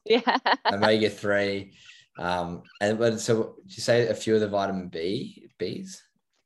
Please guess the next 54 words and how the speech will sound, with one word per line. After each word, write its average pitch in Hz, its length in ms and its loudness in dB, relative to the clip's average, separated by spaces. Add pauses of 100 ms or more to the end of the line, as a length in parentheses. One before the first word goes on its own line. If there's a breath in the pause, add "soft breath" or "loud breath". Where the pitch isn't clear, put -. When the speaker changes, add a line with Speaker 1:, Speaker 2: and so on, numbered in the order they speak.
(400)
Speaker 2:
Is 117 80 -20
there 104 140 -6
any 98 180 -4
of 92 60 -4
them - 60 0
Speaker 1:
Yeah, 285 140 4
Speaker 2:
ones? - 160 -4
Speaker 1:
so - 200 -6
vit-, 330 260 -2 (600)
yeah, 262 320 0 (100)
well, 294 300 0 (200)
actually, 302 280 -10
I - 60 -4
don't 349 200 -4
know 330 300 -6
loads 240 300 2
about 175 260 -4
vitamin 165 340 -4
Bs, 160 300 -8 (120)
uh, 202 100 -4 (120)
but 202 140 -2
I, 233 200 -8
you 226 160 -8
can 247 300 -12
get 233 240 -8
those 160 180 -4
from 160 180 -12
food. 180 340 -6 (260)
So - 180 -6
Speaker 2:
Okay. 185 100 2
Speaker 1:
I 208 220 -2
don't 254 240 -6
personally 202 440 -12
Speaker 2:
Aim 107 200 4
for 208 140 0
Speaker 1:
supplement, - 60 -8
but - 100 -2
if 87 200 0
you - 80 -8
Speaker 2:
foods. - 40 -14
Speaker 1:
wanted 233 360 -6
to, 254 300 -8
Speaker 2:
Yeah. 76 280 -6 (180)
Speaker 1:
yeah, 240 320 4
aim 269 160 -6
for - 220 -12
foods 277 180 -8
or 240 240 -6
aim 285 180 -8
for 269 160 -6
multi-, 208 400 -2
multivitamin. 165 680 -8
Uh, - 120 -10
the, 196 100 -8